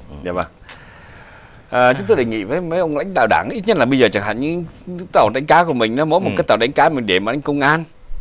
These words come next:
Speaker 1: Dạ.
Speaker 2: Rồi mỗi một cái, ờ, tàu lớn thì mình để một anh, ờ, đảng viên hay là Trung ương Đảng, mấy ông ngồi trong đó. Thì mấy ông đi đầu bao giờ, ừ, cũng đầu sóng ngọn gió, Đảng bao giờ phải đi tiên phong chứ phải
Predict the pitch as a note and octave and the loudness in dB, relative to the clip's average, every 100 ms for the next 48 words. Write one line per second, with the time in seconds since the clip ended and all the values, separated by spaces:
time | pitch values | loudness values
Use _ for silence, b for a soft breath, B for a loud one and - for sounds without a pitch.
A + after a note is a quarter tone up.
0 | - - A2+ C#3 C#3 C3+ C#3 D3 F3+ A3+ | -8 -10 -10 -6 2 4 4 4 2 2
1 | F3 C3+ D#3+ E3+ G3 F#3 D#3+ D3+ B2+ A#2+ | 0 -2 0 0 2 4 4 4 2 4
2 | B2 D#3 G#3 D3+ B2 A2 G#2+ G2 G#2+ A2+ | 4 2 0 -6 -4 -4 0 0 0 -4
3 | C#3+ D3 C#3+ C#3 C3 B2 B2 G#2 G2+ B2+ | -4 -6 -6 -2 0 0 0 -2 -4 0
4 | F3 F#3 F#3 F3+ F3 E3 B2 A2 - F3 | 2 2 0 -4 -2 0 0 0 -2 -4
5 | E3+ E3 C#3 F#2+ A2+ F#3+ F#3+ G3 E3 E3 | -2 0 0 0 0 2 4 4 0 0
6 | F3+ G3 B3 A#3 B B C#3+ C#3+ D#3+ G3+ | 2 2 2 -2 B B -2 0 2 2
7 | F#3+ G3+ F#3 D3+ D#3 F3+ E3 D3+ C#3+ E3+ | 2 2 6 8 8 8 8 6 4 -4
8 | E3+ D#3+ F3 G#3+ E3+ D#3 G#3+ A3+ D#3+ G3 | -8 -6 -2 4 4 4 0 0 4 4
9 | A#3 D3+ C#3+ G3+ G3+ F#3+ F#3 F#3 A3+ F#3 | 6 6 6 4 4 0 -4 -2 -4 2
10 | G#3 A3+ A#3+ | 2 2 0